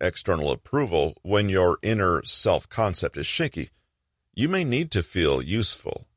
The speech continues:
helpful, and needed to feel worthwhile as a person, or feel that if you don't bend over backward, you'll lose what's important to you. So rather than reaching out to loved ones in a spirit of compassion and sincere affection, we do so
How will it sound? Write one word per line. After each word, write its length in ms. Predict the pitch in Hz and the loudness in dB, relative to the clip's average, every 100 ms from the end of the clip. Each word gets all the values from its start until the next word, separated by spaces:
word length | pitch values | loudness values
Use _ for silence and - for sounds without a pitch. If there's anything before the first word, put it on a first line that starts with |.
| _ | _
helpful, 480 | 120 120 - 65 - _ _ | 0 0 -2 -4 -4 _ _
and 320 | - 113 110 - | 0 0 0 -4
needed 520 | - 101 131 143 85 | -4 -2 -2 -4 -4
to 120 | - 92 | -2 -2
feel 440 | - 95 87 78 | -2 0 2 2
worthwhile 760 | 78 92 - 85 87 85 76 71 | 2 0 2 2 4 4 2 2
as 180 | - 80 | 0 -2
a 40 | |
person, 420 | - 143 165 73 78 _ _ _ | -2 0 0 -2 -6 _ _ _
or 280 | - 92 117 | 2 4 4
feel 300 | 139 87 90 | 2 -2 0
that 140 | 95 | 2
if 180 | 90 - | 0 0
you 80 | 90 | -2
don't 300 | 95 98 - | 2 0 2
bend 160 | 98 92 | 0 2
over 160 | 82 | 0
backward, 500 | 78 85 90 113 123 - _ _ _ | 0 0 0 -4 -4 -8 _ _ _
you'll 260 | 90 120 104 | -2 0 2
lose 280 | 92 98 92 | 0 2 2
what's 180 | 104 | 0
important 420 | 117 110 175 - 80 | 0 -2 -4 -2 -4
to 120 | 69 | -6
you. 140 | 53 - _ _ _ _ | -6 -12 _ _ _ _
So 200 | - 127 | 0 2
rather 340 | 113 101 120 113 | 4 4 2 2
than 300 | 95 82 69 | -2 -4 -4
reaching 440 | 104 107 113 95 | -4 -2 -4 -4
out 300 | - 98 - | -2 -2 -2
to 100 | - | -4
loved 360 | 85 78 71 - | 0 2 2 0
ones 320 | 76 73 - | -2 0 0
in 80 | 92 | -2
a 60 | 80 | -2
spirit 320 | - 90 78 | -2 0 0
of 140 | 78 | -2
compassion 800 | - 64 - - 73 - 98 117 | -8 -14 -10 -6 -4 -2 -4 -4
and 160 | 85 73 | -2 -2
sincere 380 | 82 - 71 | 0 0 -2
affection, 520 | 53 - 117 - 73 78 _ _ _ _ _ - | -4 -2 -4 -2 -6 -6 _ _ _ _ _ -2
we 120 | 139 | 0
do 180 | 156 156 | 0 0
so 480 | - 139 127 117 | 2 2 2 0